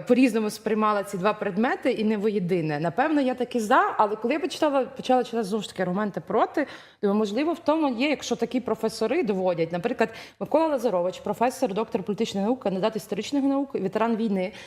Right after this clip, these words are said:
який є серед підписантів звернення, яке було, е, в серпні місяці, що здається, звернення науково-педагогічної спільноти. Там кілька тисяч вже підписантів, але в тому числі там є звичайні домогосподарки, як пише.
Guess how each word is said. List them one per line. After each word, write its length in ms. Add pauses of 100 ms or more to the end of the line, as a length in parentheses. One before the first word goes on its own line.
(100)
який 300
є 160
серед 300
підписантів 720
звернення, 580
яке 300
було, 400
е, 240
в 60
серпні 400
місяці, 280
що 140
здається, 400 (280)
звернення 320
науково-педагогічної 920
спільноти. 760 (340)
Там 360
кілька 240
тисяч 380
вже 160
підписантів, 720
але 80
в 60
тому 180
числі 220
там 160
є 100
звичайні 460
домогосподарки, 720
як 160
пише. 300